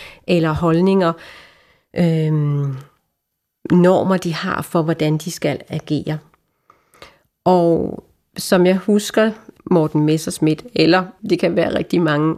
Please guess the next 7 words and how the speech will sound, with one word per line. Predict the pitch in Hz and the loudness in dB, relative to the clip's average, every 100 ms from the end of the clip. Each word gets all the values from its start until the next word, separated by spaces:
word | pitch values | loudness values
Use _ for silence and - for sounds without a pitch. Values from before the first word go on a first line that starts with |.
| - | -4
mange | - 160 160 | -2 -2 -2
andre, | - 160 165 196 - - - _ _ _ - - | -2 -2 -2 -4 -10 -20 -20 _ _ _ -18 -12
så | - 220 208 - - - _ - | -2 0 0 -4 -14 -20 _ -4
handler | 202 208 214 | 0 0 0
det | 202 - | -2 0
også | 190 208 - | -2 -2 -4
om, | 185 175 - | -2 -2 -4